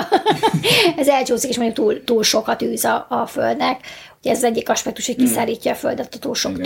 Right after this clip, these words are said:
Speaker 1: tűz. Tehát ez mi-, mit jelent, hogy kimeríti? Túl sok élmény, túl sok tapasztalás, nem tud visszatérni saját magába, mindig kint kell lenni, mint az ő szempontjából kint. De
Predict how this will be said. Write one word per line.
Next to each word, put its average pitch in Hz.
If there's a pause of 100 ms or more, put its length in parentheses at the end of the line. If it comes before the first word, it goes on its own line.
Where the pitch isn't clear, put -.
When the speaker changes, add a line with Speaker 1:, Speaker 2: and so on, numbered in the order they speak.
Speaker 1:
tűz. 269 (540)
Tehát 240
ez 233
mi-, 254
mit 254
jelent, 240
hogy 277
kimeríti? 214
Túl 302
sok -
élmény, 226
túl 302
sok 311
tapasztalás, 226
nem 254
tud 294
visszatérni 233
saját 214
magába, 226
mindig 262
kint 226
kell 233
lenni, 233
mint 226
az -
ő 214
szempontjából 208
kint. -
De 240